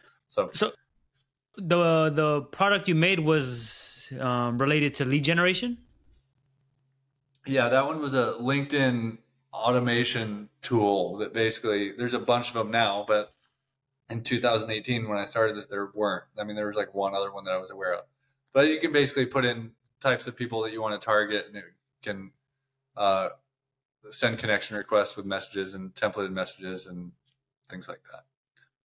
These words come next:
Speaker 2: Wow.
Speaker 1: So, uh,
Speaker 2: And that, you built that in four weeks, and after, like, was it a big splash at launch, or how was that?
Speaker 1: Uh, it was enough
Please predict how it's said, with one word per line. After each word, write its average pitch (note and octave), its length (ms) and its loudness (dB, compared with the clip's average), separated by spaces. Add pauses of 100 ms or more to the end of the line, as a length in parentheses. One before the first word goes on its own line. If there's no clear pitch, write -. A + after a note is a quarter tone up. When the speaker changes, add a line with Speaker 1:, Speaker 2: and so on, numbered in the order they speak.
(240)
Speaker 2:
Wow. D3 360 -4 (640)
Speaker 1:
So, F#2 260 -10 (680)
uh, F#2 180 -10 (1200)
Speaker 2:
And D3+ 460 -2
that, D#3+ 320 -2
you E3 120 0
built F#3 320 0
that F3 380 2
in D3+ 180 0
four F3 280 2
weeks, F3 340 2
and D3 300 0
after, D#3 1120 0
like, C#3+ 240 0
was D#3 140 2
it E3 100 2
a - 20 -2
big D#3+ 180 0
splash E3+ 400 0
at D3+ 120 0
launch, F3 360 -2
or A2+ 180 0
how A#2+ 160 0
was A#2+ 140 -2
that? A2 180 -4 (580)
Speaker 1:
Uh, A3+ 580 6 (800)
it G#3 140 8
was A#3 180 6
enough F#3+ 920 2